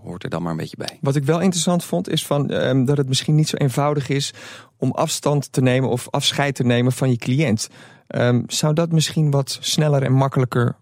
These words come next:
Speaker 2: moeten kunnen? Dan denk ik, met name geldt dat in het strafrecht.
Speaker 1: Nou, dat ene geval bijvoorbeeld waarbij er, eh, op een gegeven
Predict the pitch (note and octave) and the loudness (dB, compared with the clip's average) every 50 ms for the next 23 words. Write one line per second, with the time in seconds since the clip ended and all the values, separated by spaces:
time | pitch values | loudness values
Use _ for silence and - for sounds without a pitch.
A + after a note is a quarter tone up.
0 | _ _ - B2 C3 D3 - - - - C3+ C3 D3 E3 E3 - B2+ B2 C3 B2 | _ _ 2 2 4 4 2 -2 -2 -2 0 0 0 0 2 2 2 2 4 2
1 | A#2+ B2 - - A#2 A#2+ A2+ A2+ A2+ A#2+ B2+ A#2 A#2+ - - G#2+ A2 A2+ A2+ A2+ | 0 0 -2 -2 0 2 4 4 4 2 2 0 0 0 0 0 0 0 0 0
2 | A2+ A2 - - G#2+ G2+ - - - - G#3 - - C#3+ C#3+ C#3 C3+ B2+ B2+ A#2 | 0 0 0 -2 -4 -4 -4 -4 -6 -6 -6 -4 -2 -2 0 0 0 0 2 2
3 | C3 C#3 C3+ - - - C3 C3 A#2+ A2+ G#2+ A#2 A2+ A2 G2+ A2 G#2+ G2 G#2+ G#2 | 2 2 0 -2 0 0 0 0 0 0 0 2 2 2 2 0 0 2 2 0
4 | G#2 G2+ G2+ G2 F#2+ - - G2+ G2 F#2+ F#2 F2+ F#2+ - - F#2+ F#2 - G#2+ | 2 2 0 0 0 -2 -2 -2 -2 0 0 -2 -2 -2 -4 -6 -4 -2 -4